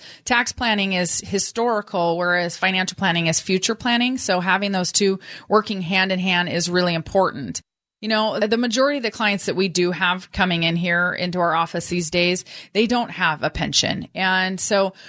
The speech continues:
when you have a chunk of money that you've accumulated during your working years, now you need to become the expert of distributing that back to you as income for the rest of your life. And you know what? That is an overwhelming and an extremely daunting task for most people,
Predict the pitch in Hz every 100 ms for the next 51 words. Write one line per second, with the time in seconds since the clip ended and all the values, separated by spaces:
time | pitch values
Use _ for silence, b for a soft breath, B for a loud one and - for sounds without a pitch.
0 | B 202 226 269 277 226 - 233 233 226
1 | 185 175 175 180 208 208 - 185 170 143
2 | - - 262 269 262 262 285 254 208 202
3 | 190 170 180 196 240 240 247 269 277 B
4 | B - 196 190 180 196 359 403 294 202
5 | 202 - 196 185 180 - 196 - 214 202
6 | - 180 180 180 - 214 208 202 185 185
7 | 165 - 160 185 208 233 - 196 165 170
8 | 170 170 B B B - 185 180 - 311
9 | 415 - 226 - 156 175 170 165 156 175
10 | 170 165 151 - - - 196 196 202 226
11 | 247 269 262 220 226 277 247 202 185 -
12 | 202 214 254 202 196 208 226 233 175 180
13 | 165 - - 226 240 233 233 226 190 180
14 | 180 190 185 175 151 180 - 190 190 185
15 | - 202 208 226